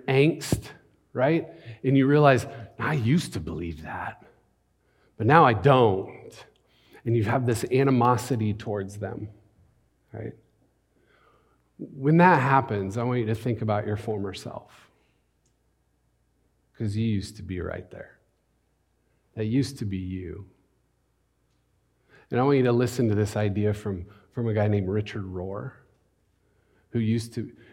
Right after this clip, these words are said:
who's a Catholic. What am I doing listening to Catholic people? This is good. Richard Rohr tells us that in life, there comes a time when we have to transcend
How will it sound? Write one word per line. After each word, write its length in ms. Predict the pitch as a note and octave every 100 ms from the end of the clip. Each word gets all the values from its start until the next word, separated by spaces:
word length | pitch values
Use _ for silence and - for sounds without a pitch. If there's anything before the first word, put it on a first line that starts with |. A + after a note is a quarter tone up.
| _
who's 180 | C3+ B2
a 40 |
Catholic. 640 | G#2+ - A2 A2 C3 C#3+ - - - _
What 100 | C#3+
am 60 | E3+
I 80 |
doing 260 | B2+ A2+ C#3
listening 360 | A#2 - A2 F#2
to 60 |
Catholic 520 | - A2+ A2+ - G#2+ G2+
people? 480 | - G#2+ F#2 E2 - _ _ _ _ _ _ _ _
This 140 | - F2
is 140 | F2
good. 460 | - - D#2+ E2 E2 - _ _ _ _ _ _ _ _ _ _ _ _ -
Richard 280 | A#2+ D#3 B2+
Rohr 340 | B2 A#2 F2 - - -
tells 280 | C3 B2 A2
us 160 | G2
that 260 | - G#2 - _ _ _
in 160 | - C3
life, 560 | A#2+ G#2+ C3+ D3 - -
there 140 | A2+ G#2+
comes 360 | - B2+ A#2+
a 60 | A2
time 400 | - A#2 A2+ G#2+
when 160 | G2+
we 140 | G2+ G2
have 260 | A2 G#2+
to 100 | -
transcend 840 | F#2 - A2 G2 F2 G#2 G#2+ D#3+ -